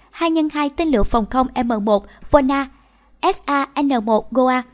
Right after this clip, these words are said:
một pháo A K bảy hai sáu, hai nhân mười hai dàn phóng rocket chống ngầm R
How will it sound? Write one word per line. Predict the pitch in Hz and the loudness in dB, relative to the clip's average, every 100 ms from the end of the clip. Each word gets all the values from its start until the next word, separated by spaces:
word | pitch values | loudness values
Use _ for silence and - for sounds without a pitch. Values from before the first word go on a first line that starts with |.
| _ _ | _ _
một | 302 285 | 4 4
pháo | 277 311 | 4 0
A | 294 | -4
K | 269 262 254 | -6 -4 -4
bảy | 233 | -4
hai | 254 254 | -4 -6
sáu, | 254 240 381 | -4 -2 -2
hai | - 294 254 | -4 -2 0
nhân | 247 247 | 2 0
mười | 220 | -2
hai | 233 247 247 | -4 -6 -4
dàn | 226 202 | -4 -2
phóng | 226 240 | -4 -2
rocket | 370 339 359 | -2 -4 -4
chống | 285 330 | -4 0
ngầm | 269 220 - - | 0 -2 -6 -20
R | - | -4